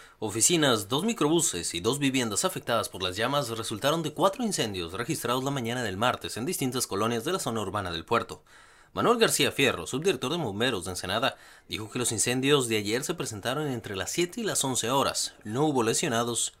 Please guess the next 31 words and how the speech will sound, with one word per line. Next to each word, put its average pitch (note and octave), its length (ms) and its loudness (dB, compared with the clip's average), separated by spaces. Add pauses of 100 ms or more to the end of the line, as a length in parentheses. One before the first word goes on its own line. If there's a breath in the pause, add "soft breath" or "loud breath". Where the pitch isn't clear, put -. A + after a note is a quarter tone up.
únicamente B2+ 520 -2
daños B2 260 0
materiales A#2 680 0
y, F#2 80 -8
en F2+ 100 -4
algunos B2 300 -2
casos, - 560 -2
pérdidas F2 500 -2
totales. - 720 -8 (800 soft breath)
Otra A2+ 260 2
narcomanta C3+ 560 4
con C3+ 140 0
supuestas A2 400 -2
amenazas A#2+ 440 0
fue A2 140 -4
retirada B2+ 400 0
por C#3+ 100 -6
la D3 120 0
policía B2 400 -2
la D3+ 80 0
madrugada A2+ 420 0
del F#2+ 140 -2
martes A2 400 0
del E2 140 -6
Puente F#2 260 -6
El F2 80 -4
Gallo A#2 320 0
de C3 80 -6
la C#3 80 0
Avenida G2 320 -4
Reforma, - 480 -4